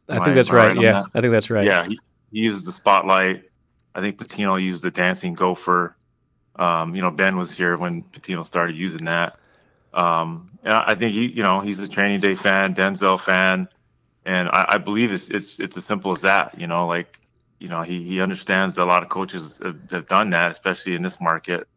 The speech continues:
Speaker 2: P J Fleck has his, then Ben had to come up with his own. Um, and, and I love it, man, because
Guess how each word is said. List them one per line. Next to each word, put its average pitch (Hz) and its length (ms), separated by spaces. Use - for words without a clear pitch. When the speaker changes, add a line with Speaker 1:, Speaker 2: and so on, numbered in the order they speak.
Speaker 2:
P 98 120
J 90 160
Fleck 95 300
has 92 220
his, 98 340
then 92 460
Ben 101 280
had 101 160
to 95 60
come 98 220
up 104 160
with 85 80
his 92 140
own. 101 300
Um, 82 500
and, 98 260
and 90 380
I 110 120
love 127 220
it, 82 120
man, 87 260
because 92 520